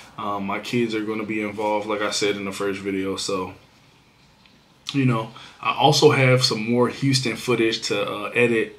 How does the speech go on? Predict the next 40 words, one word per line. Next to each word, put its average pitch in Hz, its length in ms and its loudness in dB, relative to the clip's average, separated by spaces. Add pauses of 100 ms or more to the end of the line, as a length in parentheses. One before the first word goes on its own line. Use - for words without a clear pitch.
(420)
and 104 460 -2
post, 113 600 0
so 110 100 -2
I'm 101 140 -6
very 107 300 0
excited 98 280 -4
about 98 240 -6
that. 98 140 -4
You 110 140 -2
see, 135 280 2 (260)
I'm 131 100 -4
not 185 220 4
excited 175 380 2
about 160 240 2
the, 143 140 2
the, 127 300 -2
this, 113 320 -6
the 104 520 -4
cheetah, 156 500 2
but 123 120 -2
I'm 127 140 4
excited 123 420 2
about 113 380 -4 (440)
the 117 80 -8
content 117 480 -2
that's 98 180 -6
coming 117 300 -8
your 107 160 -4
way. 95 260 -8 (120)
So, 95 340 -4 (960)
um, 104 400 -6
let 117 100 0
me 139 80 4
get 131 140 6
over 123 200 4
here 117 220 2
before 104 300 -4
this 95 120 -8
camera 135 360 0
dies. 117 480 -2